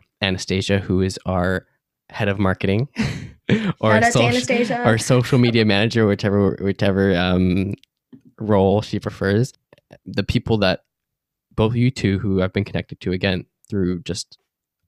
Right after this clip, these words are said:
Speaker 1: s-, opportunities that I've kinda seized. And then even the people that, you know, we'll work with for mar-, uh, partnerships and stuff like that. Like, it all comes down to, like,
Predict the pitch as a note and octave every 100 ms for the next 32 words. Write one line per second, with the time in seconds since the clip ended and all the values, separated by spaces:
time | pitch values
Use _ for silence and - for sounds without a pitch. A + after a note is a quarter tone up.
0 | _ - - F2+ G#2 - G2 F#2+ F#2+ -
1 | - - F2 - - F2 G2 - - _
2 | - - - - G#2+ G#2+ G#2+ G#2+ G#2+ G#2
3 | B2 A2+ F#2 - G2+ F#2+ F2+ F#2 F#2+ F#2
4 | - F#2 - - F2+ F2 - _ - F#2
5 | F2+ - - - G#2 - G#2+ G#2+ G2+ -
6 | G2 F#2+ - - _ - G#2+ G#2 A#2+ A#2+
7 | G2 G2+ G2 F2 -